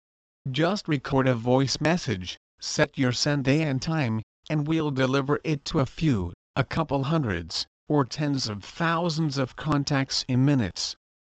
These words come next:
Built-in analytics and reporting. With our built-in analytics, you can find out in seconds how your text messages and voice broadcasts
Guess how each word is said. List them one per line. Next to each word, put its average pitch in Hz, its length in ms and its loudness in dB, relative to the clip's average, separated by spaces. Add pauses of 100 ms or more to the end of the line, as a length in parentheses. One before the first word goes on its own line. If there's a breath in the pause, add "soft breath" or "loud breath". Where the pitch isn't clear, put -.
(420)
Built-in 175 560 0
analytics 147 720 -2
and 131 180 -2
reporting. 135 640 0 (720)
With 143 240 0
our 131 220 4
built-in 143 480 -2
analytics, 143 760 -2 (280)
you 143 140 -4
can 147 180 -2
find 170 420 -4
out 147 260 0
in 147 220 0
seconds 147 540 0
how 160 260 -2
your 190 160 0
text 165 400 -4
messages 131 560 0
and 131 220 0
voice 139 400 -2
broadcasts 143 880 -4